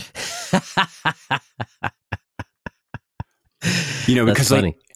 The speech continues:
Speaker 2: and, and, and, and I thought, like, I had a friend who was a negotiation expert, and he used to say that you can't, like, one of the rules of, like, labor management negotiations are, or, or, or, like, uh,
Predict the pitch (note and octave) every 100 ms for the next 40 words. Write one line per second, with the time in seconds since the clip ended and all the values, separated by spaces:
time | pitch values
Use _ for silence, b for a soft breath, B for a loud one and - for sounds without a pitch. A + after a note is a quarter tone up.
0 | B - D#3+ D#3+ D3+ D3 D3+ C#3 C3 E3
1 | C3 A#2+ B2+ C3 - B2 A2 A#2 G#2+ G2
2 | G2+ G2 G#2 F#2+ G#2 G2 G#2+ A2+ F2 -
3 | F2 E2 F2 E2+ A#2 A2 G#2 - A#2 B2+
4 | G2+ E2 F#2+ F#2 B B B B _ G#2+
5 | A2+ - - - - C#3+ A2+ G#2+ G2+ A2
6 | A#2 A2+ F#2+ G2+ C3 C#3+ B2 G2+ - -
7 | G#2 G2 F#2 G2+ F#2 G#2 G#2 G#2 G#2+ G#2
8 | G#2 F#2+ G#2 F#2+ G2+ G2 G2 G2 G2 F2+
9 | - B2 D#3 A#2+ F#2+ F2 E2+ B B B
10 | _ - - - C#3 - C3+ B2 A2 G#2
11 | F#2+ - G2+